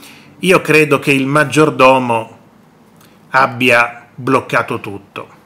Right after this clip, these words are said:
Tajani, il portavoce dei Berlusconi, io credo che abbia detto alla Meloni: "No, noi siamo assolutamente contrari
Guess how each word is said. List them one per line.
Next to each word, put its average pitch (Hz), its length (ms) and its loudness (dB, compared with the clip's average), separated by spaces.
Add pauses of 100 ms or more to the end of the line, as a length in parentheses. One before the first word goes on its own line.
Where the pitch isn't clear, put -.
(880)
Tajani, 110 640 0
il 117 140 -12
portavoce 127 560 -2
dei 120 140 -2
Berlusconi, 139 800 -2
io 127 180 -4
credo 120 460 -2
che 120 380 -4 (480)
abbia 131 380 0
detto 135 400 0
alla 120 140 0
Meloni: 120 480 -2
"No, 131 480 -2
noi 131 560 -2
siamo 127 300 -4
assolutamente 127 640 -6
contrari 120 720 0